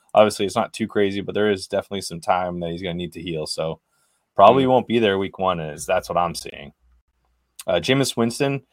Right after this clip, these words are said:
Speaker 1: this one's
Speaker 2: Uh,
Speaker 1: making me a little nervous.
Speaker 2: Sorry,
Speaker 1: Oh, go
Speaker 2: Regan.
Speaker 1: ahead, buddy.
Speaker 2: Dynasty, grab Travis Homer if you got the space for it. If, if
Speaker 1: If
Speaker 2: you're
Speaker 1: you need it.
Speaker 2: depending on Penny and Walker, pick up Homer.
Speaker 1: Well,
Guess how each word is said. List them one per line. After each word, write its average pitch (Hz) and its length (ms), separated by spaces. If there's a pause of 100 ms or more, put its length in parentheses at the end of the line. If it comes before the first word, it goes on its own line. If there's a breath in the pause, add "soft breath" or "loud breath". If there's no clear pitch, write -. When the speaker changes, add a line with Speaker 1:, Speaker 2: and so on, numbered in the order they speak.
(260)
Speaker 1:
this - 200
one's 123 200
Speaker 2:
Uh, 92 200
Speaker 1:
making 90 140
me 90 40
a 87 60
little 87 260
nervous. - 180 (680)
Speaker 2:
Sorry, 107 240
Speaker 1:
Oh, 92 60
go 90 40
Speaker 2:
Regan. 92 160
Speaker 1:
ahead, 87 120
buddy. 82 200 (720)
Speaker 2:
Dynasty, 95 680 (560)
grab 87 260
Travis 87 340
Homer 80 360 (800)
if - 160
you 78 80
got 80 200
the 76 80
space 76 380
for 73 280
it. - 100 (140)
If, 80 360
if 85 120
Speaker 1:
If 85 80
Speaker 2:
you're 85 100
Speaker 1:
you 87 60
need 87 40
it. - 20
Speaker 2:
depending 87 300
on 85 200
Penny 104 600
and 92 220
Walker, 82 460 (580)
pick - 180
up 73 160
Homer. 85 340 (840)
Speaker 1:
Well, 135 300